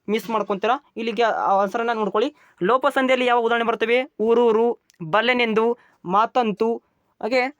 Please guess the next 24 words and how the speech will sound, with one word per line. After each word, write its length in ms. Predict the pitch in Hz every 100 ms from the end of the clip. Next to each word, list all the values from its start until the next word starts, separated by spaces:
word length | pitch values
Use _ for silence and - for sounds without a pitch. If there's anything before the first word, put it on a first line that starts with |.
| _ _ _
ಸಂಪನ್ನರಾದ, 640 | 202 214 247 240 220 202 196 202 -
ಈ 80 | 226
ರೀತಿ 180 | 233 262
ಪ್ರಶ್ನೆನ 320 | 202 202 226
ಕೊಡ್ತಾನೆ. 340 | 311 339 180
ಗಮನ 260 | 139 196 240
ಇಟ್ಟು 240 | 254 -
ಇವನ್ನ 200 | 233 254
ನಾಲ್ಕು 320 | 220 220 226 240
ಪದಗಳನ್ನ 380 | 220 208 208 277
ಗಮನ 240 | 180 175 208
ಇಟ್ಟಿರ್ಬೇಕು, 600 | 208 202 185 175 269 320 _
ಅಂದ್ರೆ 200 | - 202
ಮಾತ್ರ 280 | 220 220 247
ಲೋಪ 240 | 233 208 214
ಸಂಧಿಯನ್ನ 300 | 214 196 269
ಗುರುತಿಸಬಹುದು. 640 | 277 208 214 202 175 139 - _ _ -
ಇನ್ನು 180 | 240 -
ಆಗಮ 300 | 214 233 277
ಸಂಧಿ 220 | 269 254
ಹೆಂಗ್ 140 | 254 240
ಗುರುತಿಸ್ತೀವಿ 360 | 226 240 247
ಅಂದ್ರೆ 440 | 233 254 277 _ _
ಕೈಯನ್ನು, 600 | 220 220 214 202 226 220